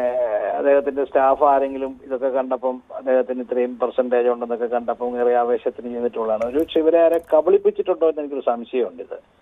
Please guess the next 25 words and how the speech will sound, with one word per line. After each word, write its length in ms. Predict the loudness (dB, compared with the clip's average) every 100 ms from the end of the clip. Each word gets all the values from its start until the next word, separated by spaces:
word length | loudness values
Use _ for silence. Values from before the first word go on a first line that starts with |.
| _ _ _ 2
കാരണം 280 | 2 2 0 2
ഈ 20 | 2 0 0
കമ്പനി 400 | 0 2 4 4 4 0 -4
ഇപ്പം 220 | 0 0 0
പിന്നെ 220 | 0 4 4
വോട്ട് 220 | 4 4 4
വൈബ് 280 | 4 4 4 2 _ _ -12
ഇൻ 80 | -4 -2
എന്ന് 120 | 2 2
പറഞ്ഞിരിക്കുന്ന, 460 | 2 2 0 0 2
ഡോട്ട് 180 | 2 0
ഇൻ 60 | -4
എന്ന് 100 | 0
പറഞ്ഞിരിക്കുന്ന 480 | 0 0 -4 -4 0 0 0
ഈ 20 | -4 -6 _ -2 2
സർവേ 240 | 2 4 2 2
നടത്തിയെന്ന് 400 | 0 -2 -2 0
പറയുന്നത്, 380 | 2 2 -2 -6 -8 _ _ _ 2
അവർ 100 | 4 4
രണ്ടായിരത്തി 520 | 4 4 4 2 -2 2
ഇരുപത്തഞ്ച് 500 | 4 4 2 0 2 2
മാത്രമായി 340 | 2 2 2 0
വെബ്സൈറ്റ് 400 | -2 -4 -4 -4
അവര് 160 | -4 -4 -6 -6 -2
വന്നിരിക്കുന്നത്. 600 | -4 -4 -10 -10 -10 -10